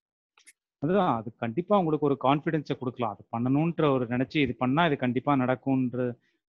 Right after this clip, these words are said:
அ-, அந்த ஒரு நம்பிக்கையோட செய்யும்போது ஒரு extra confidence boost பண்ற மாதிரி ஒரு feeling கிடைக்கலாம். அதெல்லாம் டெஃபினட்டா இருக்கலாம். So, அதனால அது வந்து வெளி செயலுக்கு பண்றதுக்கு அது பிடிச்சிருந்தது, உங்களுக்கு செட் ஆகுதுன்னா யூஸ் பண்ணிக்கலாம். அதுல எந்த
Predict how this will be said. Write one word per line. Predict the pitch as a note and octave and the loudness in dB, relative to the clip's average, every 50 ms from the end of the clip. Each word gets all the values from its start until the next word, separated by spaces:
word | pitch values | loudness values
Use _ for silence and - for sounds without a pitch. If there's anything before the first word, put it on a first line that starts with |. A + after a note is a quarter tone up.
| _ - | _ -10
அ-, | C#3 C#3+ - | -8 -6 -4
அந்த | B2 B2 B2 B2+ | -4 -2 -2 -2
ஒரு | B2 A#2+ | -2 -2
நம்பிக்கையோட | A#2+ A#2+ A#2 C#3+ - - D3 D3 D3+ | -2 -2 -2 -2 0 2 2 2 2
செய்யும்போது | C#3+ - C#3 B2+ A#2 A#2+ D3 G3 A3 | 0 0 0 0 0 2 2 4 4
ஒரு | F#3 D#3 D3 | 4 4 4
extra | C3+ B2 - - - E3 E3+ | 4 2 -2 -2 0 2 2
confidence | E3 - - C#3 C#3 D3 - - C3+ C#3+ C#3 B2+ - - A#2 | 2 2 2 2 2 2 0 -2 0 0 0 -2 -4 -6 -4
boost | B2 C3 B2 - - | -4 -4 -4 -4 -4
பண்ற | - B2 A2+ A2+ A2+ | -4 -4 -2 -2 -2
மாதிரி | A#2 C3 C#3 C#3 | -2 -2 0 -2
ஒரு | B2+ A#2+ - - | -2 -4 -6 -4
feeling | C3 A#2 A#2+ A#2+ A#2 | -4 -2 -2 -2 -4
கிடைக்கலாம். | - A2 G#2+ - - F#2+ - _ _ | -4 -6 -8 -8 -12 -16 -18 _ _
அதெல்லாம் | G#2+ G#2+ B2+ C#3 D#3+ E3+ D#3 C3 | -8 -6 -6 -4 -4 -6 -6 -6
டெஃபினட்டா | B2 A#2 - A#2+ A#2+ A2 C#3+ C3+ B2 | -8 -8 -8 -8 -4 0 0 0 0
இருக்கலாம். | A#2+ A2+ - B2 A2+ G#2 - _ _ _ _ _ _ | 0 -4 -4 -6 -6 -6 -6 _ _ _ _ _ _
So, | _ - B2 | _ -6 -2
அதனால | B2+ D3+ F3+ E3 C3+ | 0 2 2 2 4
அது | C3 | 4
வந்து | C#3 C#3 D3+ F3+ E3+ | 2 2 2 2 2
வெளி | C3 C3+ C#3 F3 F3 | 2 4 2 2 2
செயலுக்கு | - D#3 D3 D3+ E3 E3 D#3+ - E3 - | 2 4 4 4 4 4 2 -4 -4 -2
பண்றதுக்கு | D3 C#3 C3+ C#3 - - - G3+ G3+ F#3 E3+ E3+ E3+ E3+ | -2 0 -2 -2 -4 -6 -4 -2 -2 -2 -2 -4 -8 -10
அது | D3+ B2 A#2+ - | -10 -10 -10 -8
பிடிச்சிருந்தது, | - C3+ C3 - - C3+ B2+ A#2+ D3 | -8 -8 -8 -6 -6 -6 -4 0 0
உங்களுக்கு | C#3+ B2 B2 B2 A2 - | 0 2 0 -2 -4 -6
செட் | - B2 A#2 - - | -8 -8 -4 0 2
ஆகுதுன்னா | C#3+ C3+ B2+ - B2 D3+ | 2 2 2 0 -4 -4
யூஸ் | G#3 G3 D#3 D#3 D#3 - - C3+ | -4 -4 -4 -4 -4 -4 -4 -6
பண்ணிக்கலாம். | C3 A#2+ - A2+ G#2 | -6 -6 -8 -10 -10
அதுல | G2+ A#2+ B2 | -6 -4 -4
எந்த | C3+ C3+ C3+ | -4 -2 -4